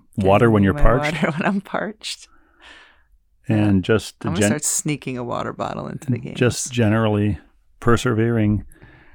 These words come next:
Speaker 1: uh, through our daily lives.
Speaker 2: You had to go back there, didn't you?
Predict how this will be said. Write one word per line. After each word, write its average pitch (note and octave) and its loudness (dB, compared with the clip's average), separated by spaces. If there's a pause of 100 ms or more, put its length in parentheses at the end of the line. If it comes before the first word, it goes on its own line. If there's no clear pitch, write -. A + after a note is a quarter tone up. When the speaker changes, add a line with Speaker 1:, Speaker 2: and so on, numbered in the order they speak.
(260)
Speaker 1:
uh, - 2 (240)
through A#2 -2
our A2+ 0
daily A2+ 0 (300)
lives. A#2+ 0 (1900)
Speaker 2:
You A3 -10
had A3+ -10
to G3+ -6
go F#3 -4
back G3+ -8
there, A2+ -10
didn't D3+ -10
you? - -14